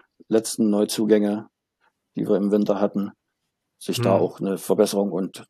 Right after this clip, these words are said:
Speaker 1: höhere Effektivität auch einstellt.
Speaker 2: Hm. Okay, ähm, ich hab, äh, was, was,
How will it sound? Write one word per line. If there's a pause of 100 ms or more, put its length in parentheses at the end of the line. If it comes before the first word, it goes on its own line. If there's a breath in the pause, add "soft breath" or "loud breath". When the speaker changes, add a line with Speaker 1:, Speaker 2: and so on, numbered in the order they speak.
Speaker 1:
höhere
Effektivität
auch
einstellt. (580)
Speaker 2:
Hm. (1600 loud breath)
Okay,
ähm, (720 soft breath)
ich
hab,
äh, (180)
was,
was,